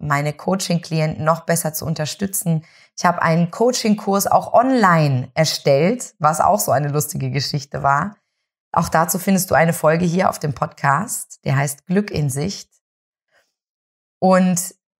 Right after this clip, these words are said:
auch dieser Coaching-Kurs war wie das Buch mein Gedanke, dass ich einfach noch mehr Menschen erreichen kann, die mich sonst vielleicht nicht im Eins zu eins haben können,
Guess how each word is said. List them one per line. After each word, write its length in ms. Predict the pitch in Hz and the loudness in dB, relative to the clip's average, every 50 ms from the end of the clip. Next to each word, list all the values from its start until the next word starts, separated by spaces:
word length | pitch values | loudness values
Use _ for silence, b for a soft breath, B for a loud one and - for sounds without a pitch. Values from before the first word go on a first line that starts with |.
| _ _ _ _ _ _ - | _ _ _ _ _ _ 0
auch 160 | 175 190 196 | 0 0 0
dieser 320 | - 214 220 226 240 233 | 0 0 2 2 2 2
Coaching-Kurs 760 | 226 - - 226 247 247 - 220 202 175 175 170 165 165 - | 2 0 0 0 0 0 0 0 0 0 2 2 0 2 4
war 160 | 165 170 165 | 2 2 4
wie 100 | 190 208 | 4 4
das 260 | 220 214 208 208 - | 4 2 2 0 -2
Buch 240 | 190 202 214 214 - | -2 -2 -2 -2 -4
mein 240 | - 190 185 185 175 | -4 -4 -2 0 0
Gedanke, 400 | 170 160 175 160 170 202 214 208 | 0 2 2 2 2 0 0 0
dass 180 | 185 185 180 180 | 0 0 0 -2
ich 140 | 170 - | -2 -2
einfach 240 | - 175 175 175 165 | 0 0 0 0 0
noch 180 | 190 185 175 175 | 0 0 0 -2
mehr 240 | 185 185 180 196 202 | -2 -2 0 0 2
Menschen 400 | 190 180 190 208 - - 196 208 | 2 2 0 0 -2 -2 -2 0
erreichen 500 | 180 160 151 151 165 175 170 202 185 180 | 0 2 2 2 2 0 0 -4 -4 -4
kann, 280 | - 143 143 139 135 | -4 -4 -4 -4 -4
die 120 | 143 151 156 | -4 -4 -4
mich 200 | 156 147 - - | -2 -2 0 0
sonst 520 | 160 156 170 202 214 214 - - - - _ _ _ _ _ _ | 2 2 2 2 0 -2 -4 -8 -12 -20 _ _ _ _ _ _
vielleicht 540 | - - 185 180 175 180 190 185 - - - | -4 0 2 4 4 4 2 0 -4 -2 0
nicht 300 | 196 208 220 214 - - | 0 2 2 0 -2 -4
im 120 | 175 175 - | -2 0 2
Eins 360 | - 143 156 170 165 - - | 2 2 2 0 0 -2 -2
zu 120 | - - | -2 0
eins 320 | - 160 185 220 214 - - | 2 2 0 0 -2 -2 -2
haben 300 | 180 170 170 170 165 160 | 0 0 0 0 -2 -4
können, 400 | - 175 165 160 160 160 156 | -2 0 0 0 0 -2 -4